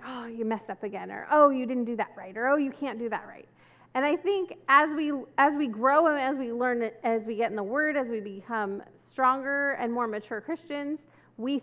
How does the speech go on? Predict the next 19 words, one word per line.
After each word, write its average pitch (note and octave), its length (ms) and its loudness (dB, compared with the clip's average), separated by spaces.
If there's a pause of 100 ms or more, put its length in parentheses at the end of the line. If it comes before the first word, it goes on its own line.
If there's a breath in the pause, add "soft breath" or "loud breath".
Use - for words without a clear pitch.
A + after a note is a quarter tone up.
(160)
think C#4 440 -2 (580 soft breath)
that B3 120 -2
those B3+ 220 2
things C#4 240 -4
that B3+ 120 -2
we're A3+ 140 -2
thinking A3+ 640 -6 (300)
is A3 120 -6
the G#3+ 100 -2
Holy G#3 280 -6
Spirit. - 500 -12 (640 soft breath)
But A#3 140 -4
the B3+ 80 2
Holy D#4+ 340 0
Spirit C#4+ 500 -4 (380 soft breath)
will A#3+ 160 0
not A#3 540 0 (1200)
tell B3 240 2
you G3 460 -2